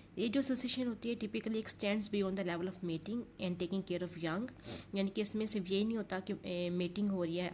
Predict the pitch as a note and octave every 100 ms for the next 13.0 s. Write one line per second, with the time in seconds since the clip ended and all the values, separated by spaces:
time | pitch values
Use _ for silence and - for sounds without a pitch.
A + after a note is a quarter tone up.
0 | - E3+ F#3 F#3 F3 E3+ F3+ F3+ F3+ E3+
1 | D#3+ E3 D3+ F#3 - F3 E3+ E3+ E3 E3
2 | - - - F#3+ G3 F#3 F#3 G3 - E3
3 | - - E3+ F3 F3+ - G3+ F#3 E3 -
4 | - E3+ E3 - - - F#3+ F#3+ G#3 -
5 | E3+ F3 G3 F#3+ G#3+ G#3 F#3+ G3+ - F#3
6 | F#3 F#3+ F#3 - - G3 A#3 G3 G3 F#3+
7 | D#3 F3+ A3+ F#3 F3+ F#3+ D#3+ - - -
8 | - - - - - - - A3 C#4 A#3
9 | A#3 A#3+ A#3 A3+ A#3 G#3 A3 A3 G3 F#3
10 | F#3 F#3+ - F#3 F#3 F#3 F3+ F3+ F#3 F3+
11 | A3+ A3 C4 G3+ G3 F#3 G3+ F3 F#3 G#3+
12 | - F3 - F#3 - E3 E3 G#3+ D4 -